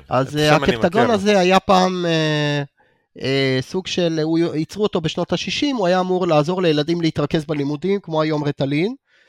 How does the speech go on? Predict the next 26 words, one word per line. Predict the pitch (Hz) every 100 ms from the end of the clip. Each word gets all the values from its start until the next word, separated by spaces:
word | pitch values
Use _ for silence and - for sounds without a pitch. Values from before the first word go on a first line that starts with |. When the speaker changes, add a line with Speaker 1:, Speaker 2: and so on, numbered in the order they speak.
| _ _ _ -
Speaker 1:
אבל, | 156 175 190 202 185
אה, | 165 160
בשנות | 160 - 196 214
השמונים | - 170 190 190
גילו | 165 170
שיש | 175 160
לו | 170
תופעות | 156 156 - 160 156
לוואי | 143 156
קשות | 156 147 165 156
ביותר, | 147 - 165 156
והוא | 147 147
מזיק | 143 147 165
למ-, | 160 143 127
ממ-, | 139 143 143 -
הורס | 143 147 190 -
למעשה | 147 131 120 - 143
את | -
מערכת | 127 143 -
העצבים, | 120 - 123 139 165 170 _ _ -
וגורם | 135 151 175
לנזקים | 180 165 147 147 170 165
שנגמרים | 165 151 135 143 156
במוות, | 147 131 131 131 143 - _ _ _ _ -
ולכן, | 160 - 240 247 262 _ _ _ _ 160
אה, | 165